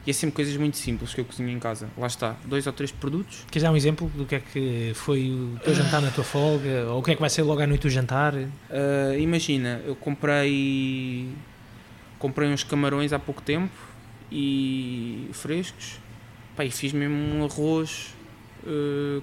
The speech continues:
Speaker 1: com, com os camarões. Tirei as cabeças, fiz assim um puxadozinho com bastante alho, coentros,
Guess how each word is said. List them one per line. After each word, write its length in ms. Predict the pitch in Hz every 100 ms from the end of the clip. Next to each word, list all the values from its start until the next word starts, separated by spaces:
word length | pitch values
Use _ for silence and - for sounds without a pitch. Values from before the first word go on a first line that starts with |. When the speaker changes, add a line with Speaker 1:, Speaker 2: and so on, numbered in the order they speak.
| -
Speaker 1:
com, 420 | - 151 151 147 143
com 60 | 151
os 60 |
camarões. 600 | - 151 151 160 175 - - - - - -
Tirei 180 | - 147
as 100 | 139
cabeças, 920 | - 165 202 202 - 190 190 - - - - - - - -
fiz 260 | - 143 139
assim 200 | 131 151
um 60 |
puxadozinho 580 | 143 - 143 143 143 143 -
com 320 | 143 143 139
bastante 360 | 135 - 143 156
alho, 520 | 165 170 170 156 151 -
coentros, 840 | 147 170 170 165 160 156 -